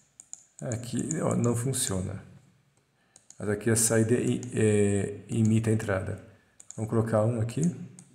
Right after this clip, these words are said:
E aqui então ele fica oscilando. Então também é, tá agindo, agindo como astável.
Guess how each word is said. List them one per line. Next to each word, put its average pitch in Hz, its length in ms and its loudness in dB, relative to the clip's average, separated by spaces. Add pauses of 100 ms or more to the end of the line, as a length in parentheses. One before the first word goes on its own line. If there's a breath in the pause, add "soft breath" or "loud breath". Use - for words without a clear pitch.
(2000)
E 123 120 -8
aqui 117 280 2
então 120 160 2
ele 117 120 2
fica 117 200 -4
oscilando. 113 440 2
Então 123 220 2
também 156 320 6
é, 110 520 6
tá - 160 4
agindo, 117 240 2
agindo 120 220 2
como 123 180 4
astável. 110 960 4